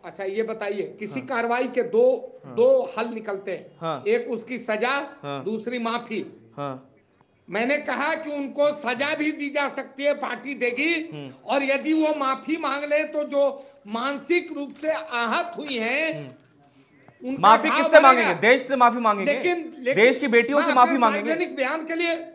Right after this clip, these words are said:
Speaker 1: अपने बयान के लिए माफी मांग लेगा
Speaker 2: हाँ।
Speaker 1: कि गलती मेरे मुंह से निकल गया।
Speaker 2: हाँ। बिल्कुल
Speaker 1: लेकिन,
Speaker 2: मांगेंगे।
Speaker 1: लेकिन अजय मिश्रा टेनी के बेटे
Speaker 2: हम्म।
Speaker 1: कोई उपाय से
Speaker 2: ठीक
Speaker 1: रौंदे
Speaker 2: है।
Speaker 1: हुए व्यक्ति के
Speaker 2: ठीक है, मुकदमा दर्ज है,
Speaker 1: जान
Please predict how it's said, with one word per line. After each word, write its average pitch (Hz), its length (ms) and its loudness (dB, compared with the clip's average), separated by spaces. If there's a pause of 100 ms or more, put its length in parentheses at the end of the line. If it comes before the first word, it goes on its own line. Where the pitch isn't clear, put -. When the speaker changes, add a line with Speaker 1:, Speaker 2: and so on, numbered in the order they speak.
Speaker 1:
अपने 294 320 -4
बयान 247 440 -2
के 392 100 -4
लिए 359 180 2
माफी 320 300 -4
मांग 302 240 -6
लेगा 233 320 -4 (140)
Speaker 2:
हाँ। 143 280 -14
Speaker 1:
कि 240 80 -14
गलती 262 360 -4
मेरे 294 240 2
मुंह 294 160 -6
से 269 160 -4
निकल 262 260 -6
गया। 208 220 -6 (140)
Speaker 2:
हाँ। 143 420 -6 (440)
बिल्कुल 247 360 0
Speaker 1:
लेकिन, 269 60 2
Speaker 2:
मांगेंगे। 180 320 0
Speaker 1:
लेकिन 269 320 -2
अजय 294 380 -2
मिश्रा 311 400 -4
टेनी 320 460 -4
के 311 280 0
बेटे 247 340 0 (380)
Speaker 2:
हम्म। 127 120 -18
Speaker 1:
कोई 311 580 0
उपाय 320 500 -2
से - 160 -6
Speaker 2:
ठीक 330 100 -4
Speaker 1:
रौंदे 262 320 -4
Speaker 2:
है। 320 140 0
Speaker 1:
हुए 311 180 -2
व्यक्ति 311 380 -6
के 311 200 -6
Speaker 2:
ठीक 302 120 4
है, 196 60 4
मुकदमा 233 420 6
दर्ज 247 260 6
है, 294 240 4
Speaker 1:
जान 330 140 -8